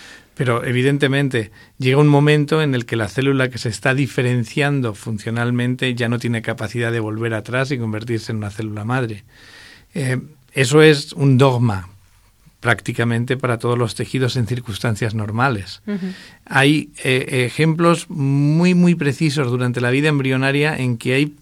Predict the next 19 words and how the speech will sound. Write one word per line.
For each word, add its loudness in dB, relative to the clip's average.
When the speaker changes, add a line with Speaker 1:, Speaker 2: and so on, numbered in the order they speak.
Speaker 1:
pequeños -2
cambios 2
en -2
función -2
de 2
determinados -2
estímulos -4
de -4
una -2
célula 0
que -4
se -6
estaba -2
empezando 0
a, 0
siguiendo -4
un -2
camino 0
diferenciativo, -2